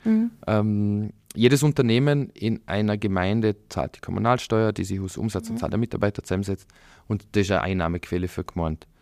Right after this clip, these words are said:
Speaker 2: Das heißt, Stadt Dornbirn oder Stadt Hohenems, wo es halt
Speaker 1: Mhm.
Speaker 2: viele Betriebe gibt am Stadtrand, haben hohe Einnahmen.
Speaker 1: Mhm.
Speaker 2: So, keine Ahnung, Fraxern oder so Dörfer, die halt keine Industrie haben,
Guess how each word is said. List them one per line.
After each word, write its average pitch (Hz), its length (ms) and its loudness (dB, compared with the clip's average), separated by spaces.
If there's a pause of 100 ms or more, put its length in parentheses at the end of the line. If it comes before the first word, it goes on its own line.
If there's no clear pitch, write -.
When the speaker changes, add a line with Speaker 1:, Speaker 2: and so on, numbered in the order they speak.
(520)
Speaker 2:
Das 107 180 2
heißt, 143 500 2 (680)
Stadt - 480 -2
Dornbirn 135 400 6
oder 104 140 4
Stadt 104 260 0
Hohenems, 131 480 4
wo 101 40 0
es 101 80 -2
halt 107 120 0
Speaker 1:
Mhm. 110 40 -10
Speaker 2:
viele 117 180 -2
Betriebe 131 400 -2
gibt 131 220 -4
am 117 120 -2
Stadtrand, 107 600 -2 (380)
haben - 240 -8
hohe 120 160 2
Einnahmen. 123 480 0 (240)
Speaker 1:
Mhm. 220 260 0 (140)
Speaker 2:
So, 98 480 0 (600)
keine 87 200 -4
Ahnung, 98 140 0
Fraxern 98 500 2
oder 107 160 4
so 107 140 0
Dörfer, 113 560 4
die 110 160 0
halt 104 160 -2
keine 113 160 2
Industrie 117 440 0
haben, 110 200 2